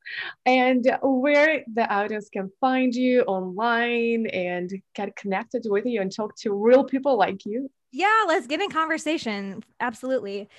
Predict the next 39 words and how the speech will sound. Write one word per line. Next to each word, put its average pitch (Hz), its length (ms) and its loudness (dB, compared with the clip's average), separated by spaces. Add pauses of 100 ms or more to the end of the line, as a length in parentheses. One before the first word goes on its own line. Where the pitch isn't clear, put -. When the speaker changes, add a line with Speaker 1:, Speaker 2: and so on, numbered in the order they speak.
(240)
Speaker 2:
And 262 320 0
for, 330 320 2
for 311 220 0
listeners, 233 600 -4
I 233 100 -2
do 262 280 -2
have 311 260 0
a 254 60 0
little, 233 560 0
um, 202 340 0
gift. - 500 -10
So 247 240 0
if 240 140 -2
you 311 80 2
go 320 160 4
to 294 100 -2
dreamlifeisreallife 226 1300 -2
dot 208 260 -6
com 220 380 -4 (240)
slash 202 580 -4
show, 247 540 -6 (580)
you 277 220 0
can 302 140 -4
access 240 500 -2
our 220 300 0
blueprint. 208 640 -6 (200)
So 233 200 0
like 247 240 2
I 254 80 2
said, 190 380 -2
that 220 200 2
hand 269 460 0
holding, 202 400 -2
that 196 160 -6
step-by-step 262 680 -2
roadmap 190 540 -4
to 240 120 -6
go 226 280 0
from, 233 440 -4